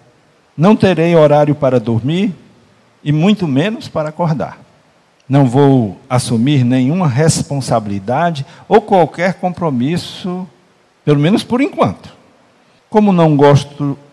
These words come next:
de estudar, no máximo o que farei é ir para a escola, mas sem muita preocupação ou compromisso.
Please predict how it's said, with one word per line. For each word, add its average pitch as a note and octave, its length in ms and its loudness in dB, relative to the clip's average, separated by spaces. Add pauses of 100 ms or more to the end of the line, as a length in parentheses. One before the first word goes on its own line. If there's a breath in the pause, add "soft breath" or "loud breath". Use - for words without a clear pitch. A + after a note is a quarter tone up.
(280)
de C#3+ 120 0
estudar, F3 960 -2 (180)
no D3 140 -2
máximo F#3 880 0 (640)
o B2 80 -18
que C#3 120 -6
farei C#3 460 0
é D3+ 140 0
ir D3 140 0
para D3+ 220 -2
a F3+ 40 -2
escola, D#3+ 540 0
mas C#3+ 340 -4
sem G#3 200 -4
muita G#3+ 280 -4
preocupação G3 600 -6
ou F#3+ 80 -4
compromisso. E3+ 760 -8